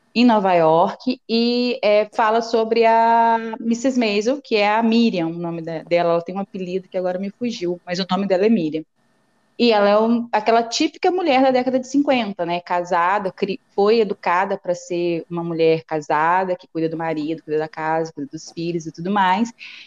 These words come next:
E apaixonada pelo marido, ela apoia o marido muito,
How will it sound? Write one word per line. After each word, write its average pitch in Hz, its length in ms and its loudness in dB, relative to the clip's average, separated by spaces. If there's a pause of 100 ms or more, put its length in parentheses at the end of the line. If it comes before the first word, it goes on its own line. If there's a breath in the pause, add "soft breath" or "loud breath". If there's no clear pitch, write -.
(160 loud breath)
E 302 300 4
apaixonada 285 540 2
pelo 226 180 0
marido, 233 680 -2 (120)
ela 190 140 2
apoia 196 460 2
o 190 40 -2
marido 180 500 -4
muito, 208 640 -2